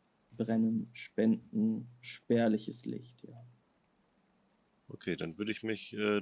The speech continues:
Speaker 2: durchs Haus schleichen und, äh, einfach mal umgucken. Und ich würde mir so eine Kerze mitnehmen und die so als Lichtquelle mitnehmen.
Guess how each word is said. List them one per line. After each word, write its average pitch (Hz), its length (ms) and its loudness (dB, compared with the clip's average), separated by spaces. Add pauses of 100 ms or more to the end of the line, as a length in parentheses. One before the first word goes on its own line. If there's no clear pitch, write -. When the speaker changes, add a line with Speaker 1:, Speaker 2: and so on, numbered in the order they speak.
Speaker 2:
durchs - 320 -2
Haus 104 460 2
schleichen 87 680 -4 (140)
und, 101 580 -6 (140)
äh, 95 280 -2 (140)
einfach 101 300 -4
mal 107 200 0
umgucken. 107 600 -10 (1120)
Und 95 140 -6
ich - 100 -8
würde - 140 0
mir 104 60 0
so 101 80 0
eine 98 100 2
Kerze 98 400 -2
mitnehmen 80 380 -8 (240)
und 85 160 -16
die 82 40 -14
so 78 300 -12 (2000)
als 90 220 -2
Lichtquelle 80 500 -6
mitnehmen. 80 380 -8